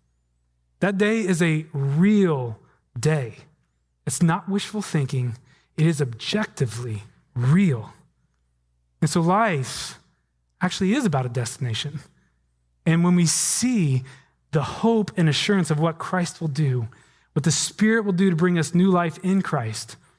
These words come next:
then I think that gives us some courage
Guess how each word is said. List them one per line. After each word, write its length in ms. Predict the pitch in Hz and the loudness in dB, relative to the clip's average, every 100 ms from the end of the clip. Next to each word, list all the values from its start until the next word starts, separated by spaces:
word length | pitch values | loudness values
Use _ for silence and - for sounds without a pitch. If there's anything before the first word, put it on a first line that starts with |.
| _ - - - - _ - | _ -20 -20 -20 -20 _ 0
then 140 | 190 | 2
I 80 | 254 | 2
think 180 | 254 339 | 0 -2
that 180 | 311 262 | -2 -4
gives 260 | 269 247 | -4 -4
us 140 | 262 247 | 0 0
some 300 | - - 247 | 0 0 0
courage 680 | - - 302 170 - - | 0 0 0 0 -2 -8